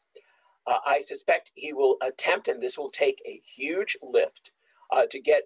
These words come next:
renewed authority, but it will come with new conditions imposed by Congress. And even if Biden were to win that battle of reauthorized trade promotion authority or fast track, he's not likely to use it in the short to medium term. And he pretty much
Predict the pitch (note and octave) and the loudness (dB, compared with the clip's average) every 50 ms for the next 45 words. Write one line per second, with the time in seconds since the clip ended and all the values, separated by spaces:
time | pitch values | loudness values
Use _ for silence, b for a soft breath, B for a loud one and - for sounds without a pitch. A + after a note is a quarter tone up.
0 | - - - A#3+ A#3+ B3 C#4 D#3 F3 - G4+ - - - - - - C3 C#3 D3 | -4 -12 -18 -18 -16 -12 -8 -4 -4 -4 -4 -2 -2 -2 0 2 4 4 4 4
1 | E3 F#3+ G3+ A#3 - - - B2+ C3 C3+ C3+ C3 C3 B2+ B2+ - - D3 D3 D3+ | 2 0 -4 -6 -6 -2 0 2 4 4 4 4 0 -2 -2 -2 -2 0 0 0
2 | D#3 - - C#3+ B2+ - B2 C3 D3 D#3 E3 - _ _ _ - - D#3 - G3+ | 0 0 -4 -4 -4 -4 -8 -8 -6 -6 -8 -10 _ _ _ -16 -14 0 4 4
3 | A3+ A3+ - - - - - - - A#3 A#3 A3+ - - C3 C3 B2+ B2 - - | 4 4 2 -4 -12 -12 -14 -14 -14 -16 -20 -8 -2 0 2 2 2 -2 -6 -8
4 | - - - - - - - G#2 C3+ C3+ - F#4+ G4+ - - B B B B B | -4 -4 -4 -4 -4 -4 -4 -4 -2 0 0 -2 -2 -2 -8 B B B B B
5 | B B B B - - G3 F#3+ A#3+ A#3 B3+ C#4+ C4+ A3 - - A3+ A3+ - - | B B B B -2 -2 0 0 -2 0 2 2 0 0 2 4 4 4 4 2
6 | - - - - D3 D3+ D#3+ E3 E3 D3+ C#3 C#3 C3 - C3 B2+ - C#3+ E3+ F#3+ | -4 -10 -2 2 4 4 4 2 -2 -4 -2 -2 -2 -2 -6 -10 -6 0 2 4
7 | G#3 G3+ F#3 F3 D#3+ C#3+ - - - F3 F3 - - C2+ - _ _ _ _ _ | 6 6 6 6 6 4 4 4 4 4 4 2 0 -6 -12 _ _ _ _ _
8 | - - - - A2+ B2+ D#3 E3+ F3 D#3 D#3 D3 - D3 C3+ B2 A#2+ A#2+ B2 A#2+ | -2 -2 -2 -2 -4 -4 0 4 4 4 4 2 0 0 0 2 2 2 2 0
9 | A#2 - - - - - - - - A#2 - - - A#2 A#2+ C3 C#3+ - - C3+ | -2 -4 -8 -12 -16 -16 -2 2 2 2 2 2 -2 -4 -4 -4 -4 -2 -4 -4
10 | A#2+ - B2+ B2 - - - - - - F#3+ G3+ G3 - - - - - - - | 0 2 2 2 0 -2 -6 -8 0 2 2 2 2 0 -6 -4 -2 0 0 0
11 | - b b b b b b - F3+ F#3+ F#3+ F#3+ A3 A3+ G#3+ - E3 F3 G3 G#3+ | -2 b b b b b b -4 -2 -2 2 2 2 2 2 2 0 0 0 0
12 | - - F3 E3 - - D#3+ D3 D3+ G3 A#3 A#3 - - - - - - - B2 | -2 -8 -12 -10 -10 -12 -14 -12 -8 -8 -6 -6 -4 -4 -4 -6 -6 -8 -12 -6
13 | - C3+ C3 - - D#3+ D3+ D3+ - - C3 B2+ B2+ C3 B2 A2+ G2+ - - - | -4 -4 -2 2 4 4 4 4 0 -4 -12 -6 -4 -4 -4 -4 -10 -14 -14 -16
14 | - - D#3+ E3+ E3 E3+ G3 - _ _ _ _ _ - G#3 G#3 - - A3 A3 | -4 0 2 2 2 0 -4 -10 _ _ _ _ _ 0 0 0 0 -2 -2 0
15 | G3+ F#3+ F3 E3+ E3+ - - | 2 2 2 0 0 -4 -10